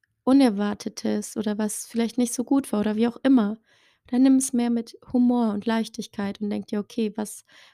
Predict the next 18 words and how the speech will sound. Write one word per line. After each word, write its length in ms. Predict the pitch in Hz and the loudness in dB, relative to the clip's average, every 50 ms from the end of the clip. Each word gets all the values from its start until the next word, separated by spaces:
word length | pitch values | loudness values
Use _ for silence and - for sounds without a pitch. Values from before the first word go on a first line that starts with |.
| _ _ | _ _
was 180 | - 220 - - | -8 -4 0 2
möchte 400 | 233 226 226 226 - - - 220 | 2 2 2 -2 -4 -6 -4 -2
mir 120 | 226 214 | -2 -2
das 200 | 208 214 208 - | -2 -4 -6 -4
Leben 220 | - 226 226 233 220 | -4 -2 -2 0 -2
damit 240 | 208 208 208 208 - | -2 -4 -6 -6 -6
sagen? 420 | - - 214 214 220 226 214 202 | -4 -4 -4 -2 -2 -2 -2 -2
Wo, 180 | 214 208 208 214 208 | -4 -4 -6 -6 -6
wo 60 | 214 | -6
darf 220 | 202 - 214 214 - | -4 -4 -4 -6 -6
ich 100 | - - | -8 -8
noch 120 | 220 - | -8 -6
genauer 240 | - 214 214 208 208 | -4 -4 -4 -2 -2
hinsehen?“ 500 | 208 220 226 240 233 226 - 208 196 202 | -2 0 0 0 -2 -2 -4 -6 -6 -6
oder 200 | 208 202 202 185 | -6 -8 -6 -4
wie 100 | 214 208 | -4 -4
auch 100 | 208 - | -4 -2
immer. 300 | - 226 226 220 208 | -2 0 0 0 -2